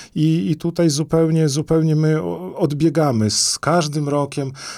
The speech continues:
tak jak wspomnieliśmy, już skraca się ten czas. Gdzieś to był listopad, zaraz będzie październik, wrzesień, a może i, i w styczniu już, tak? Zaczniemy przygotowania do, do kolejnych rzeczy. Także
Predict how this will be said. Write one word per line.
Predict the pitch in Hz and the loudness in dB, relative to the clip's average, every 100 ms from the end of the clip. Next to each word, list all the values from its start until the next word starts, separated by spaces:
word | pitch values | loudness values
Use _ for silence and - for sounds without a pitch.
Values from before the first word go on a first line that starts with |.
| - | -10
tak | - 139 | -6 -2
jak | 139 | -2
wspomnieliśmy, | - - 135 143 147 135 151 143 147 | -2 0 2 4 2 0 2 4 4
już | 156 151 - | 4 2 2
skraca | - - 214 - 175 | 0 2 0 2 0
się | 175 | 0
ten | 170 170 | 0 0
czas. | 175 123 117 | 2 0 -2
Gdzieś | 123 156 | -2 -2
to | - | 0
był | 131 131 | 0 2
listopad, | 120 113 - 190 185 156 | 2 2 4 4 4 2
zaraz | 151 147 139 | 4 4 2
będzie | 135 139 127 | 2 2 2
październik, | 120 131 120 165 165 165 | 2 0 2 2 2 0
wrzesień, | 143 165 170 160 | 0 0 0 -2
a | 156 | -2
może | 151 143 160 | -2 0 -2
i, | 160 165 185 | -2 -2 -4
i | |
w | 147 | -4
styczniu | - - 131 | -4 -6 -4
już, | 120 104 | -2 -2
tak? | 135 135 | -2 0
Zaczniemy | 156 151 156 151 | 0 0 0 -2
przygotowania | 139 156 156 151 151 151 | -2 -2 0 2 2 2
do, | 143 143 - - - - | 2 0 -2 -12 -6 0
do | 151 | 0
kolejnych | 156 151 147 139 | 4 4 4 2
rzeczy. | 131 123 131 | 0 0 -2
Także | 147 131 | -2 -2